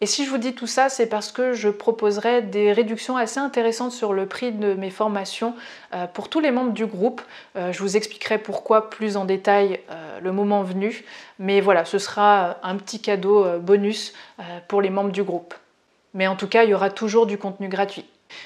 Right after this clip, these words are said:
Du coup, si vous êtes praticien en hypnose, que vous êtes en cours de formation ou que vous envisagez de vous former et que vous êtes intéressé par ce que j'ai à dire sur le sujet de l'hypnose, eh ben, n'hésitez pas à rejoindre ce groupe, vous êtes tous les bienvenus.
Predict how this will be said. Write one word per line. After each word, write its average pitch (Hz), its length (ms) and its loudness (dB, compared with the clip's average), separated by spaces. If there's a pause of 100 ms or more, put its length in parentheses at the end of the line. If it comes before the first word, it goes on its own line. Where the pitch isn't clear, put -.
(120)
Du 226 200 0
coup, 311 180 2
si 294 180 -2
vous 240 200 2
êtes 254 160 6
praticien 269 500 -2
en 262 80 0
hypnose, 269 460 0
que 240 80 -4
vous 208 240 0
êtes 214 100 0
en 196 100 -2
cours 254 180 2
de 254 40 -4
formation 240 800 0
ou 208 80 -4
que 214 140 -2
vous 202 260 -2
envisagez 247 480 4
de 220 80 2
vous 220 80 -6
former 233 560 0
et 190 160 -4
que 180 60 -8
vous 202 200 -2
êtes 220 120 0
intéressé 214 500 -2
par 196 180 -4
ce - 80 -10
que 202 140 0
j'ai 202 140 0
à 208 100 4
dire 220 200 0
sur 196 180 -6
le 180 40 -6
sujet 220 320 2
de 208 60 0
l'hypnose, 208 460 -2 (320)
eh - 20 -10
ben, 175 140 -2
n'hésitez 220 400 2
pas 214 420 6
à 226 140 4
rejoindre 226 420 2
ce 220 160 -2
groupe, 196 400 -4 (100)
vous 196 200 -2
êtes 185 180 -4
tous 262 240 -4
les 240 80 4
bienvenus. 202 540 -4